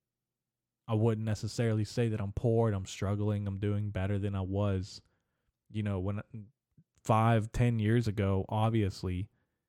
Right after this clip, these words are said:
Um, but, you know, at some point, like, if you go from, like, bullshit money to, like, millionaire,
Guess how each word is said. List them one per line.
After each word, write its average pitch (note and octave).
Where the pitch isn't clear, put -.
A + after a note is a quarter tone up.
Um, F#2+
but, F#2
you A2
know, F#2+
at G2+
some A2
point, F#2+
like, F2+
if A#2
you C3
go C3+
from, B2
like, G#2
bullshit B2
money A#2+
to, A2+
like, G2
millionaire, A2